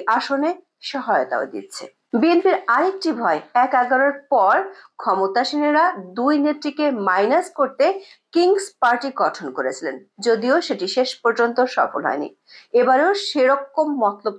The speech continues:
থাকতে পারে বলে আশঙ্কা আছে। সেক্ষেত্রে বিএনপি চাইছে সম্ভাব্য কিংস পার্টি গঠনের আগেই নির্বাচনের রোডম্যাপ ঘোষণা করা হোক।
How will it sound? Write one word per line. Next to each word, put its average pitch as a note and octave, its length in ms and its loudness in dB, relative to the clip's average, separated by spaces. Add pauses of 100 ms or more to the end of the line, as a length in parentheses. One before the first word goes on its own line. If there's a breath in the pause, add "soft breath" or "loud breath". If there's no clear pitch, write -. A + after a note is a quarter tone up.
থাকতে G#3+ 380 -4
পারে C4 240 2
বলে C#4 220 2 (480 loud breath)
আশঙ্কা G3+ 520 -4
আছে। - 320 -6 (100)
সেক্ষেত্রে D4 800 -2 (420 loud breath)
বিএনপি G#3+ 420 0 (120)
চাইছে D#4 400 2 (180)
সম্ভাব্য C4+ 920 -2 (300 loud breath)
কিংস D#4+ 300 2
পার্টি B3+ 340 0
গঠনের G#3 380 0 (100)
আগেই A#3+ 360 -2 (140)
নির্বাচনের A#3 680 -2
রোডম্যাপ G#3 460 0 (400 loud breath)
ঘোষণা - 340 -8
করা G2 220 -6
হোক। - 320 -12